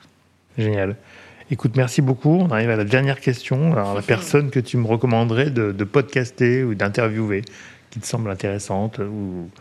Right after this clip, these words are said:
Speaker 2: Alors, ça, ça va peut-être vous faire sourire, mais, euh, mais puisqu'on est dans le monde du mondial de l'auto en ce moment et, et,
Speaker 1: Ouais.
Speaker 2: et je reste dans mon univers, euh,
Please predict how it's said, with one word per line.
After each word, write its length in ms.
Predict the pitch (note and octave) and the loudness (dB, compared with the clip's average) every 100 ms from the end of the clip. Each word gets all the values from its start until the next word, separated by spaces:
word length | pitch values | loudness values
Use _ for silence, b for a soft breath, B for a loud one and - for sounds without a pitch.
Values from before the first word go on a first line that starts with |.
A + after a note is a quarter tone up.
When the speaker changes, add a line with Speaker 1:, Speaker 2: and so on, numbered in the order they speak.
| - | -4
Speaker 2:
Alors, 540 | G#3 G3+ G3 F#3 F3 - D3+ | 0 0 0 -2 -4 -6 -6
ça, 200 | G3 G#3+ | -2 0
ça 120 | F#3 G#3 | 2 4
va 100 | G3+ | 4
peut-être 180 | B3+ | 0
vous 100 | A3 A#3+ | -2 -4
faire 160 | A#3+ | -4
sourire, 400 | - A3+ A3 B3 | -2 0 2 2
mais, 340 | A#3 G#3+ G3 F#3 | 2 2 2 2
euh, 180 | F3 F3 | 2 0
mais 140 | F3+ | -2
puisqu'on 340 | F3 - - F#3+ | -4 -8 -4 -4
est 60 | |
dans 100 | F3+ F3+ | -2 -2
le 60 | |
monde 220 | F#3 G3 | -2 -4
du 120 | E3+ F3 | -6 -6
mondial 320 | F3 F3 F3+ | -4 -2 -2
de 80 | F3 | -2
l'auto 440 | F3 F3 F3+ E3+ | -4 -4 -4 -4
en 40 | |
ce 100 | E3 - | -6 -8
moment 340 | F3 F3 F#3 E3+ | -6 -4 -4 -4
et, 60 | |
et, 120 | C#3+ - | -4 -4
Speaker 1:
Ouais. 240 | D3+ D3 | -4 -6
Speaker 2:
et 40 | D#3+ | -8
je 100 | E3 | -4
reste 200 | E3+ E3+ | -4 -4
dans 80 | D#3+ | -6
mon 140 | D#3+ | -8
univers, 460 | E3 E3+ E3 F3+ E3+ | -6 -6 -4 -4 -4
euh, 180 | D3+ | -4